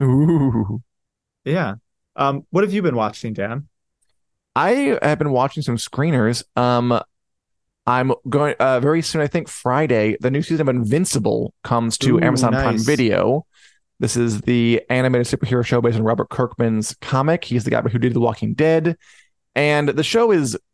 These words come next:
Speaker 1: really good. Again, superheroes are everywhere.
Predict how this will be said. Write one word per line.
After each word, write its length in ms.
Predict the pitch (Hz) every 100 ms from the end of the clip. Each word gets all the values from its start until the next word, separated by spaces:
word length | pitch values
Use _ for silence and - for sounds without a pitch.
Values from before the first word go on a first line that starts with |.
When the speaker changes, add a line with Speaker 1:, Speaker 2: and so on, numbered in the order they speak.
| _
Speaker 1:
really 720 | 101 104 113 131 151 139 131
good. 380 | 107 104 92 - _ _ _ _ -
Again, 480 | 143 151 127 104 - _ _ _ _ - - _ _ _ _ _
superheroes 800 | - 196 190 175 175 170 151 139 - _
are 140 | 135 117
everywhere. 520 | 104 90 - -